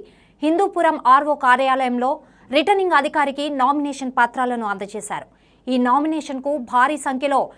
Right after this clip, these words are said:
టీడీపీ, బీజేపీ, జనసేన కార్యకర్తలు తరలివచ్చారు. కాగా,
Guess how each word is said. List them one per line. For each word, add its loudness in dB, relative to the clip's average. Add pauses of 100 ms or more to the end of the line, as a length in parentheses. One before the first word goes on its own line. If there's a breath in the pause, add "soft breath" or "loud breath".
(240 loud breath)
టీడీపీ, 0 (180)
బీజేపీ, -4 (120)
జనసేన -4 (140)
కార్యకర్తలు -2 (140)
తరలివచ్చారు. -4 (480 soft breath)
కాగా, 8